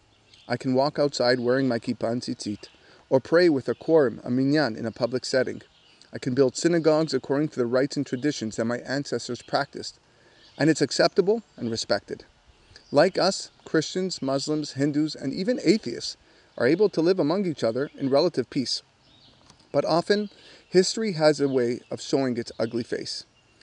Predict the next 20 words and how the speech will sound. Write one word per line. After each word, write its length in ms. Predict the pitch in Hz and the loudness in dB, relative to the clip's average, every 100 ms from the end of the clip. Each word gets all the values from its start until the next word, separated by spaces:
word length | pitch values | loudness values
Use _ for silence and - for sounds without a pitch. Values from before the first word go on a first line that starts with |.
| - - - | -20 -20 -4
The 100 | - | -2
First 340 | - 233 - | 2 2 2
Nations 540 | 156 147 - 113 - - | 2 2 0 -6 -10 -4
resided 540 | 127 123 123 151 151 | -2 4 4 4 2
in 120 | 131 | 0
this 180 | 123 117 | 0 -2
beautiful 420 | 117 135 143 131 | -4 -2 0 -2
country 380 | 117 139 139 127 | -2 -4 -2 -4
centuries 640 | - - - 196 - 135 113 | -6 -6 -4 -4 -2 -2 -2
before 320 | 117 127 127 | -4 -2 -2
Canada's 500 | - 143 143 131 127 | -2 -2 0 0 -2
independence 640 | 127 120 - 131 120 - | -4 -4 -2 -2 -4 -6
took 200 | - 117 | -6 -6
place 320 | - 117 120 - - - - - | 0 -2 0 -10 -18 -20 -14 -2
in 80 | |
eighteen 320 | 127 127 131 120 | 2 2 0 -2
sixty-seven. 640 | 113 - 110 104 - - - _ _ _ _ - | -4 -4 -2 -2 -2 -8 -20 _ _ _ _ -2
As 160 | 123 | 0
a 40 | 127 | 2
result, 460 | 123 - 156 - | 2 4 2 -2